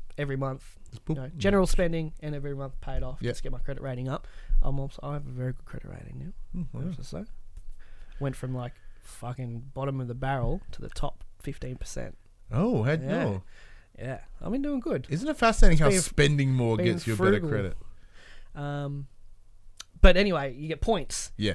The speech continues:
Speaker 1: And I currently have enough points to get two hundred and fifty dollars worth of E B Games vouchers.
Speaker 2: Oh, do that.
Speaker 1: So I'm gonna s-, keep banking my points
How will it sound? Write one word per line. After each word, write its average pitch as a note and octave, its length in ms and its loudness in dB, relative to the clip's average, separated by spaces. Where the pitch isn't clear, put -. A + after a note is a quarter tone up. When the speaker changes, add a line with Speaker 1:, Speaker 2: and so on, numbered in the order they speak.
Speaker 1:
And D3 100 -4
I C#3+ 40 -4
currently G3 500 4
have C#3+ 160 0
enough C#3 260 -4
points D3 220 -4
to - 60 -8
get - 160 -10
two D3 100 -6
hundred C#3 160 -4
and C3+ 100 -8
fifty C#3 220 -10
dollars B2 320 -6
worth C3 160 -6
of B2+ 100 -10
E B2+ 60 -8
B A#2 80 -10
Games B2 300 -8
vouchers. - 560 -12
Speaker 2:
Oh, - 220 -10
do F2+ 100 -10
that. E2 200 -10
Speaker 1:
So - 160 12
I'm C3+ 140 8
gonna C3 240 0
s-, - 320 -6
keep - 360 -4
banking D3+ 320 -4
my C#3 140 -6
points - 600 -6